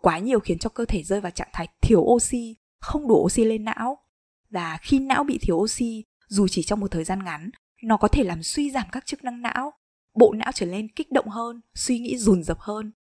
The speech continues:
lo lắng, căng thẳng nhiều hơn, khiến cho chúng ta khó tập trung cũng như là khó đưa ra những quyết định sáng suốt hơn.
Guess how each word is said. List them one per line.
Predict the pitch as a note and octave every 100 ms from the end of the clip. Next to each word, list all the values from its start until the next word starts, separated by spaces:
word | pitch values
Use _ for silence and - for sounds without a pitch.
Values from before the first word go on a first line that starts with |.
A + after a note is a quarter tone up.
| -
lo | A#3 B3+
lắng, | B3 F#3 E3 -
căng | C#4 C#4
thẳng | C4 F#3+
nhiều | E3 E3
hơn, | G#3+ A3 G#3 _ _ -
khiến | F#3+
cho | E3+ G#3+
chúng | F3 E3
ta | F#3+
khó | - - E3
tập | F3 - -
trung | A3+
cũng | - A3+
như | A#3
là | G3
khó | - - F3 F#3
đưa | B3
ra | A3+
những | G#3+ A3
quyết | C#4
định | - -
sáng | F#3 E3
suốt | B3+ B3+
hơn. | A#3 A3+